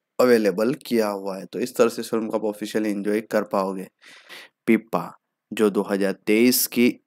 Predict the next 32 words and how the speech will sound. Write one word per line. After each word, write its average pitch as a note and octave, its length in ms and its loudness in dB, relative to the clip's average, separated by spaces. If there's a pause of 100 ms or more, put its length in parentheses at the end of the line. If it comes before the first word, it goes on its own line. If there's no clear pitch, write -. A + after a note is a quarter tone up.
(140)
इंडियन G#2+ 520 2 (160)
हिंदी A2+ 300 4
लैंग्वेज G2+ 500 2
फिल्म G2 360 -4
है। F#2 120 -8 (100)
फिल्म A#2 200 0
का B2 120 8
जॉनर A2 340 4
है A2 60 4
बायोग्राफिकल G#2+ 760 2 (160)
वॉर G#2 200 4
ड्रामा। G2 540 -2 (600)
ये A#2 140 4
फिल्म A#2 300 0
की A2+ 120 -4
कहानी A2 460 0
वो G#2+ 260 2
कैप्टन G#2+ 380 0
बलराम G#2 340 4
सिंह G#2 300 -4
मेहता G#2 400 0
के G#2 160 0
ऊपर G2 340 0
बेस्ड F#2+ 440 0
है, F#2+ 160 -14 (800)
जहाँ G#2+ 160 2
पे G#2 440 4
वो G#2+ 220 2
इंडिया G#2 260 2
के G#2 160 0
फ़ोर्टी G#2 300 -2
फ़िफ्थ G#2 260 -2